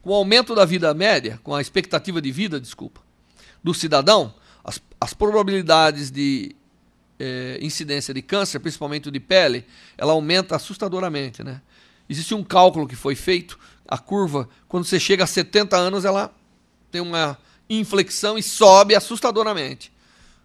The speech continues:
Probabilisticamente, sem, sem levar em conta as causas que nós adicionamos, né? Os agentes iniciadores. <coughs> Então, hoje nós temos cento e sessenta, mas daqui a pouco nós vamos ter duzentos e cinquenta.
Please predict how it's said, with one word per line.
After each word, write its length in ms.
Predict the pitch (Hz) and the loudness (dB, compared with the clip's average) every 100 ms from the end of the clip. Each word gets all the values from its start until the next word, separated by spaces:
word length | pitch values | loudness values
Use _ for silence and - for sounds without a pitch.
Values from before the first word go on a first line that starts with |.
| _ _ | _ _
Probabilisticamente, 880 | 220 247 226 220 - 214 180 147 - | 4 4 0 -4 0 0 0 -4 -6
sem, 460 | - 226 294 320 _ - | -4 -2 -2 -6 _ -14
sem 240 | - 311 | -4 0
levar 220 | 320 240 | 2 2
em 60 | 185 | -2
conta 240 | 233 262 | -4 -2
as 100 | 247 | -2
causas 680 | - - 214 190 143 135 - _ _ _ - | 2 6 8 6 -2 -8 -12 _ _ _ -10
que 100 | 170 | 0
nós 200 | 196 202 | 4 4
adicionamos, 760 | 190 - 214 175 165 123 113 | 0 0 0 2 0 -2 -8
né? 240 | 160 226 254 _ _ _ | -4 -4 -4 _ _ _
Os 140 | 147 | 0
agentes 380 | 165 147 185 202 | 0 2 -2 -2
iniciadores. 720 | 196 185 196 180 147 110 104 - _ _ _ | -8 -6 -2 -2 -2 -6 -8 -20 _ _ _
<coughs> 600 | - 415 349 - - 127 - - - - | -2 -2 -4 -8 -8 -10 -16 -20 -20 -18
Então, 560 | - 190 240 262 147 113 _ _ _ _ - | -10 -2 0 0 -2 -10 _ _ _ _ 4
hoje 260 | 233 247 | 6 6
nós 200 | 240 202 | 2 2
temos 220 | 208 208 | 0 -2
cento 180 | - 214 | -4 -6
e 40 | 196 | -6
sessenta, 560 | 208 - 147 120 - _ _ _ - | -8 -6 -8 -8 -12 _ _ _ -14
mas 140 | - 170 | -2 0
daqui 180 | 180 | 4
a 60 | 233 | 2
pouco 500 | - 220 233 - 120 _ _ _ - _ | 6 6 6 2 -20 _ _ _ -20 _
nós 120 | 156 | -2
vamos 220 | 165 202 - | 0 -2 -2
ter 140 | 208 | -2
duzentos 320 | 190 175 202 | 0 -2 -2
e 20 | |
cinquenta. 500 | - 196 151 127 120 | -4 -6 -8 -8 -12